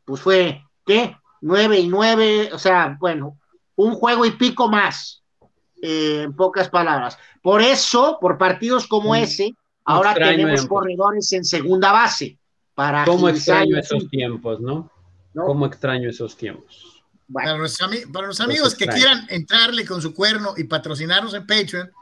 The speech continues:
Speaker 3: este, hay ahí una anécdota muy sabrosa de un juego similar que me tocó narrar y que duró toda la noche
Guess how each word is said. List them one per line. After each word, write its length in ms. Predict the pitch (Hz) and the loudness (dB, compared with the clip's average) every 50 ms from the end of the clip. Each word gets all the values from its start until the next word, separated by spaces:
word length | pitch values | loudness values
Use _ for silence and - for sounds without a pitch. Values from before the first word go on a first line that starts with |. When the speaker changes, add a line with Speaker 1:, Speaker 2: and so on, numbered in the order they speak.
| _ _ _ _ _ _ _ _ _ | _ _ _ _ _ _ _ _ _
Speaker 3:
este, 320 | _ 143 139 - - 165 - - | _ -12 -12 -12 -12 -12 -4 0
hay 220 | 185 202 214 208 | 0 2 2 2
ahí 160 | 190 190 196 202 | 0 0 0 -2
una 140 | 202 196 | -4 -4
anécdota 460 | 185 180 190 196 202 185 175 - 175 165 | -4 -4 -4 -4 -4 -6 -6 -8 -8 -8
muy 220 | 160 180 208 233 | -6 -4 -4 -4
sabrosa 560 | 220 - 175 160 156 170 185 185 - - - 160 | -4 -4 -6 -4 -4 -4 -6 -6 -6 -8 -6 -4
de 120 | 170 180 | -4 -4
un 100 | 190 175 | -4 -6
juego 380 | - - 180 185 185 190 196 170 | -8 -6 -4 -4 -4 -4 -4 -6
similar 720 | - - 156 143 143 135 139 147 156 180 - 170 170 - | -6 -6 -6 -6 -6 -4 -2 0 2 2 2 0 -4 -8
que 80 | _ 160 | _ -8
me 140 | 143 139 127 | -8 -8 -8
tocó 260 | 139 131 120 139 160 | -10 -10 -8 -6 -4
narrar 480 | 160 165 156 156 156 147 143 139 - _ _ _ _ _ _ _ _ _ _ _ _ _ _ _ _ _ _ _ _ - | -2 -2 -2 0 -2 -2 -2 -4 -8 _ _ _ _ _ _ _ _ _ _ _ _ _ _ _ _ _ _ _ _ -12
y 80 | 170 | -10
que 160 | - - 170 | -2 0 2
duró 460 | 160 165 170 175 196 214 240 233 - _ _ _ _ _ _ _ _ _ _ _ _ _ _ _ _ | 2 4 4 4 2 2 0 -4 -8 _ _ _ _ _ _ _ _ _ _ _ _ _ _ _ _
toda 320 | 226 226 226 214 247 233 226 | 2 2 2 2 2 2 2
la 140 | 214 202 | 2 0
noche 580 | 190 190 214 220 214 - - - 117 110 - | 0 0 -2 -2 -2 -2 -2 -4 -4 -6 -12